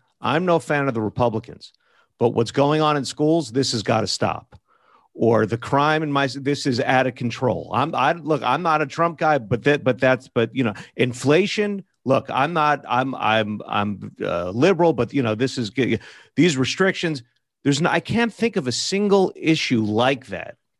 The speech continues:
that, uh, th-, the Democrats have been pushing for that could get someone who is not particularly partisan to say, "Well, this is actually a personal thing for me. I get it. I'm gonna have to throw in with them."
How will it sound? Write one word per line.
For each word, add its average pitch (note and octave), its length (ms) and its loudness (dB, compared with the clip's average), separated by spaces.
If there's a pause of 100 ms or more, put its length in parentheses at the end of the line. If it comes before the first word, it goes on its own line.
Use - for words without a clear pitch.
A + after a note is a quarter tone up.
(360)
that, A2+ 400 0 (180)
uh, F#2 540 -2
th-, - 240 -14
the G#2+ 220 -2
Democrats B2 500 0
have A2 80 -6
been G#2 140 -6
pushing B2+ 360 -2
for E2+ 400 -8 (260)
that G#2+ 140 -4
could A2+ 140 -6
get C3+ 260 0
someone A2 600 -2 (400)
who B2 240 2
is A2 540 0
not B2+ 260 -2
particularly D3+ 440 -6
partisan G#2 600 -2 (260)
to A2 100 -4
say, A2 380 0
"Well, C3 440 2 (360)
this C3+ 200 -6
is C#3 120 0
actually A#2+ 300 0
a G2+ 40 -2
personal A#2 500 -4
thing A2+ 300 -2
for A2+ 120 -8
me. G#2 360 -4 (320)
I G2 100 -4
get A2 280 0
it. G#2 200 -2
I'm A2 120 -4
gonna G#2+ 160 0
have A2+ 180 0
to A2+ 80 -8
throw G#2 360 -6
in F#2+ 80 -8
with F2 140 -14
them." F2 260 -14